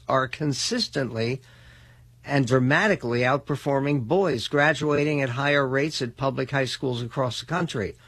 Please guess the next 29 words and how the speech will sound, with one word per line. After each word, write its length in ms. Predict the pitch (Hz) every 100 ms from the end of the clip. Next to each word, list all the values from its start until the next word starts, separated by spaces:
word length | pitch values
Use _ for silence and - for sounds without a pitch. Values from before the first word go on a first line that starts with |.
| - - - -
The 120 | - 127
gap 320 | 156 175 -
between 400 | - 165 170 165
them 200 | 156 147
is 180 | 127 110
wide, 580 | 120 143 143 120 135
often 340 | 139 139 147 151
as 160 | 131
wide 340 | 127 135 135 135
as 160 | 123
the 140 | 127 135
achievement 540 | 127 165 175 165 139
gap 320 | 131 131 131
between 360 | - - 139 135
students 460 | 127 - 147 139 123
from 300 | - 135 131
affluent 680 | 147 147 - 151 151 151 - - -
and 200 | 143 139
low-income 640 | 147 151 165 247 233 143
families, 640 | 104 123 113 104 - - - - - - -
a 80 | -
problem 540 | 135 180 180 170 160 147
that 120 | 135
officials 520 | 127 165 147 147 131
have 120 | 135
attacked 400 | 131 151 147 135
closely 480 | - 147 147 - 123
for 160 | 110 135
years. 520 | 147 240 160 98